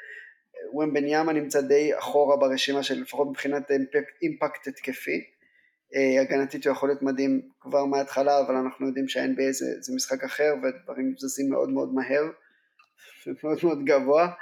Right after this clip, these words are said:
אז נראה איך זה, איך זה ישפיע. תיאורטית יש מצב שזה נראה ממש טוב מההתחלה,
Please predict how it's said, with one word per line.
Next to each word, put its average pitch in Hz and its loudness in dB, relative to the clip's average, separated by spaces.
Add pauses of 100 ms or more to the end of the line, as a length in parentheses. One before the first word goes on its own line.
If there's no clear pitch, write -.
(360)
אז 135 -6
נראה 135 2
איך 135 -4
זה, 135 2 (1300)
איך 135 -8
זה 135 0
ישפיע. 160 0 (1200)
תיאורטית 151 2
יש 175 0
מצב 196 2
שזה 143 -2
נראה 139 0
ממש 139 0
טוב 135 -2
מההתחלה, 139 2